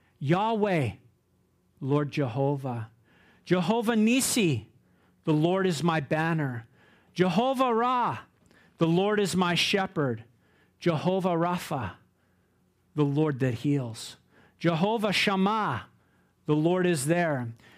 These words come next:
Jehovah Sidkenu, the Lord our righteousness. Jehovah Medkodishkem, the Lord who sanctifies you.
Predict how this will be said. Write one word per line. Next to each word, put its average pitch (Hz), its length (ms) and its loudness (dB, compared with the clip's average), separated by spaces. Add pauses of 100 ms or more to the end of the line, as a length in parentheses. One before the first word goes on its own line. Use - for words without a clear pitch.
(160)
Jehovah 220 500 0
Sidkenu, 185 840 0 (500)
the 165 100 0
Lord 202 300 2
our 196 180 0
righteousness. 175 1000 -2 (300)
Jehovah 262 800 0 (380)
Medkodishkem, 208 1160 0 (720)
the 165 60 4
Lord 226 380 4
who 247 160 4
sanctifies 185 1080 0
you. 123 320 0